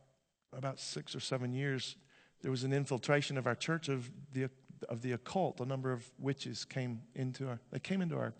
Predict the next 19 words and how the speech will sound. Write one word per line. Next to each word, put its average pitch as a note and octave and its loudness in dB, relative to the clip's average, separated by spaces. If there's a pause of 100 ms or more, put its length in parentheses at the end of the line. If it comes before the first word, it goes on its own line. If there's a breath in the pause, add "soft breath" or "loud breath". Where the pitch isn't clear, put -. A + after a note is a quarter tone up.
(100)
church. - -4
They, C3 0 (300 loud breath)
I C#3+ 8
know E3+ 12
that D#3 4
they C#3+ 8
were C#3 4
coming D#3 4
into C3 2
our A#2+ 4
church D#3 -2
because C3+ 0
on C3 0
Monday C#3 2
mornings B2+ -2
when C3 -2
I B2 2
would B2 -2
come B2 0